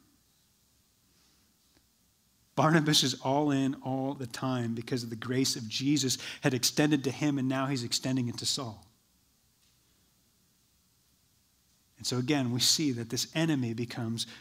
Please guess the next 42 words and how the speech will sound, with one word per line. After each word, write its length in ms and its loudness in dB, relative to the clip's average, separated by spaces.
a 80 -10
brother. 340 -10
Now, 100 6
what 200 2
can 240 4
we 180 6
learn 300 2
from 380 -2
Barnabas 500 -2
in 80 -6
this 180 -8
moment? 280 -10
I, 240 -12
I 40 -6
think 140 0
there's 140 -6
a 40 -12
lot. 460 -6
But 120 -2
how 160 6
many 240 6
of 80 4
us 140 0
have 100 -2
ever 160 0
walked 500 2
into 300 2
a 40 0
room 340 2
full 360 -6
of 160 -12
people, 340 -6
and 180 0
we 80 6
could 140 0
be 80 4
surrounded 480 4
by 100 4
people, 260 0
but 120 0
we 140 0
feel 420 2